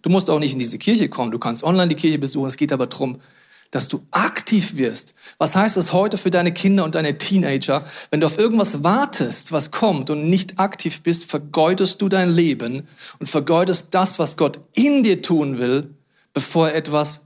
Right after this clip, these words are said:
um dich herum tun will. Okay, deswegen ist ganz wichtig, aktiv. Warum?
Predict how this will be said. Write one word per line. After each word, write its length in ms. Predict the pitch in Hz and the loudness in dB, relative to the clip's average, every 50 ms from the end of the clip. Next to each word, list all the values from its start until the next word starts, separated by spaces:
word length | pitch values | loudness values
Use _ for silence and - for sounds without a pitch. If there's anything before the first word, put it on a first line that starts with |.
| _ _ - | _ _ -2
um 240 | 180 202 208 202 | 2 2 4 4
dich 220 | 180 165 156 - 147 | 4 2 2 0 0
herum 400 | 127 120 117 120 107 113 107 - _ - | -2 -2 -2 -4 -4 -6 -10 -14 _ -8
tun 380 | - 139 113 107 104 98 98 | -4 -4 -2 -2 -4 -6 -6
will. 160 | 101 95 - - - _ _ _ _ _ _ - - - - - - - - - - - - - - _ _ - | -8 -10 -12 -14 -20 _ _ _ _ _ _ -18 -14 -12 -10 -10 -10 -10 -10 -10 -10 -10 -10 -12 -14 _ _ -4
Okay, 280 | 139 - - 170 - - - - _ - 175 180 185 165 165 - - - - - - _ - - - - - - - - | -2 0 0 0 -2 -4 -10 -20 _ -20 -20 -20 -20 -20 -20 -20 -20 -20 -20 -20 -20 _ -20 -20 -20 -20 -20 -10 -4 0
deswegen 580 | 185 190 - - 220 220 214 208 220 220 208 - - - - - - - - - | 0 0 2 2 0 2 2 2 0 0 -2 -4 -8 -18 -18 -18 -18 -16 -8 -4
ist 180 | 170 143 151 - | -4 -2 0 2
ganz 260 | 190 202 214 202 214 | 2 2 2 2 2
wichtig, 480 | 208 196 208 214 202 180 - - - _ - | 0 2 2 2 0 0 -2 -4 -6 _ 0
aktiv. 600 | 175 180 175 - - - 151 123 113 - - - | 0 0 0 -2 -2 0 0 0 0 0 -2 0
Warum? 500 | 139 135 135 156 185 202 220 233 226 - | 0 0 2 2 2 2 0 -2 -4 -10